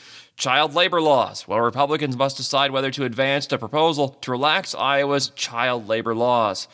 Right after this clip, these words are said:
Under the proposal, sixteen and seventeen-year-olds could serve drinks at a bar or restaurant,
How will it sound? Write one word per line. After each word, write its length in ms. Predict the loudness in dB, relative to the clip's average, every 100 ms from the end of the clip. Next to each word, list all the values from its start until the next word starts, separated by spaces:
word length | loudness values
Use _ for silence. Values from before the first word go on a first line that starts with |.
| -20 -20 -20 -6
Under 180 | -2 -2
the 60 | -4
proposal, 420 | -2 2 2 0
sixteen 420 | -2 -2 0 -2
and 120 | -2
seventeen-year-olds 720 | 0 -2 -2 -2 2 2 2 0
could 280 | 0 0
serve 380 | 0 2 2 0
drinks 420 | 0 0 0 -4 -8 _
at 180 | -2 -2
a 40 | 0
bar 340 | 2 4 4
or 120 | 0
restaurant, 600 | 0 -2 -2 0 0 -2